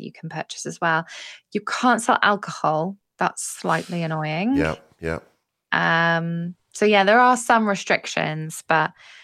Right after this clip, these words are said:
Speaker 1: you know, the ability to set up shop, as it were, on Instagram and have people scroll through your products, you can create collections, you
Speaker 2: Mm-hmm.
Speaker 1: can make that shop look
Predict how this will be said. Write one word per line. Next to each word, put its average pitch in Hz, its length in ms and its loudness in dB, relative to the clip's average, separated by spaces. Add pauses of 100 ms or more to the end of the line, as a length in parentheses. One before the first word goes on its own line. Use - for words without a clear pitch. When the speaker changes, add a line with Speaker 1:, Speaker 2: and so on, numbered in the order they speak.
(480)
Speaker 1:
you 294 160 2
know, 185 200 8
the 208 340 2
ability 262 640 2
to 226 160 -12
set - 420 -2
up - 140 -2
shop, 214 300 0
as 165 140 -4
it - 60 -6
were, - 80 -4
on 165 220 0
Instagram 170 460 -4
and 170 100 -10
have 180 220 -6
people 180 260 -8
scroll 185 460 -2
through 180 400 -2
your 165 460 -2 (460)
products, - 760 0
you 180 80 -2
can - 160 -10
create 165 360 -4
collections, 185 1200 -2
you 190 120 -4
Speaker 2:
Mm-hmm. - 100 -18
Speaker 1:
can 185 80 -6
make 180 280 -4
that - 140 -4
shop - 440 -4
look - 240 -10